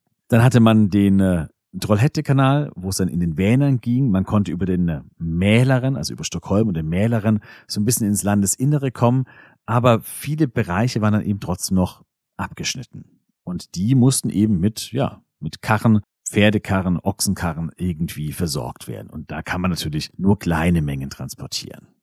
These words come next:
Und jetzt gab es eben den, äh, Göta-Kanal. Das heißt, andere Regionen wurden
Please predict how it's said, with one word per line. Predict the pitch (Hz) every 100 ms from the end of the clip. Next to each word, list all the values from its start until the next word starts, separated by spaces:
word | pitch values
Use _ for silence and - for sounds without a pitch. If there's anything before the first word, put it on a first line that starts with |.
| _ _ -
Und | 80
jetzt | 98 117 -
gab | - 92
es | 90 -
eben | 85 85 78
den, | 71 69 65
äh, | 60 _
Göta-Kanal. | 85 110 123 101 92 85 82 80
Das | - 98
heißt, | 98 -
andere | 113 117 101 90
Regionen | 101 104 117 117
wurden | 98 98 90 78